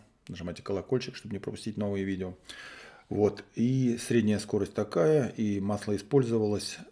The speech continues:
с начала октября по начало декабря, первую декаду. Ну и вот посмотрите, что у меня получилось по прогнозу.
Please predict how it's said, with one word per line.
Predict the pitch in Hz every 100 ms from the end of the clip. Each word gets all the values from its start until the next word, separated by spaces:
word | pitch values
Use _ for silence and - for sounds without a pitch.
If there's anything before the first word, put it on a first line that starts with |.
| _
с | - -
начала | 104 104 - 98 95
октября | - 107 113 135
по | - 95 98 92 82 -
начало | 90 82 101 104 95
декабря, | 87 - 90 78
первую | - - 80 80
декаду. | 76 - 76 73 - - - - -
Ну | 175 190
и | 185 151
вот | 143 143
посмотрите, | - 120 127 131 110
что | - 113
у |
меня | 107 107 101
получилось | 107 107 110 98
по | -
прогнозу. | - 107 127 147 151 107